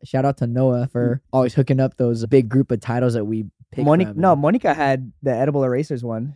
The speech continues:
Speaker 1: Oh, really?
Speaker 2: Yeah.
Speaker 1: Oh, Monica.
Speaker 2: Yeah, yeah,
Speaker 1: Oh
Speaker 2: we,
Speaker 1: my
Speaker 2: we s-,
Speaker 1: gosh.
Speaker 2: we spread the
Speaker 1: Jaime
Speaker 2: love.
Speaker 1: Roque, pull your weight.
Speaker 2: <laughs>
Speaker 1: I'm calling you out. What's
Speaker 2: He
Speaker 1: your
Speaker 2: just,
Speaker 1: middle name?
Speaker 2: he's gonna mute us. You just knock the
Speaker 1: Yeah, right.
Speaker 2: podcast. <laughs> The podcast isn't gonna hear it.
Speaker 1: <laughs>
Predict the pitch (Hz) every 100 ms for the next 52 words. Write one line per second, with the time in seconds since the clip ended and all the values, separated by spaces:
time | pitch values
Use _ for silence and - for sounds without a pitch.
0 | - 185 170 160 196 120 127 120 120 135
1 | 180 208 196 156 262 403 220 180 165 196
2 | 175 160 151 143 143 220 110 135 139 143
3 | 165 151 139 - - 147 147 226 269 208
4 | 233 147 156 110 - 240 233 202 170 127
5 | 160 143 - 190 - - 320 160 - 240
6 | 202 220 254 226 269 - 233 233 _ -
7 | - 208 208 202 180 165 220 214 233 233
8 | 240 247 196 196 202 160 156 165 180 160
9 | 160 160 202 - 147 151 160 147 156 208
10 | 185 - - - 320 302 277 226 175 165
11 | 151 151 160 156 139 143 139 143 147 147
12 | 196 - -